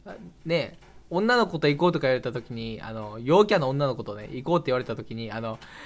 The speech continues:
「君は完璧で究極のアイドル」って歌えないんで、さすがに。<laughs> さすがに歌えないんで、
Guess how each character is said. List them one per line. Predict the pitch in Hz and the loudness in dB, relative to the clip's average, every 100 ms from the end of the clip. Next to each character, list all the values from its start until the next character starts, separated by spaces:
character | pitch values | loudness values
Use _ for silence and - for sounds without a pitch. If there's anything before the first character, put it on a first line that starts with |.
| - | -18
「君 | - 220 208 233 | 0 2 2 4
は | 247 269 262 | 10 10 10
完 | - 320 294 294 | 6 6 8 10
璧 | 311 294 302 226 | 12 12 10 4
で | 220 | 0
究 | - 247 254 | 4 4 6
極 | - 349 349 320 | 6 8 10 10
の | |
ア | 320 311 349 381 | 8 10 10 10
イ | 370 | 12
ド | 330 330 | 12 12
ル」 | - | 12
っ | |
て | 175 | 6
歌 | 185 | 6
え | 175 | 6
な | 131 | 2
い | |
ん | 120 | -2
で、 | 120 | -4
さ | 143 | -4
す | - | -4
が | 131 | -4
に。 | 120 123 170 - - - - - | -4 -8 -14 -18 -20 -18 -20 -20
<laughs> | - - 262 349 349 277 - | -20 -14 -8 -6 -6 -8 -8
さ | |
す | 151 | -2
が | 170 | 0
に | 185 | 4
歌 | 208 | 4
え | 208 | 4
な | 160 | 2
い | 113 | -2
ん | 117 | -2
で、 | 117 101 | -2 -2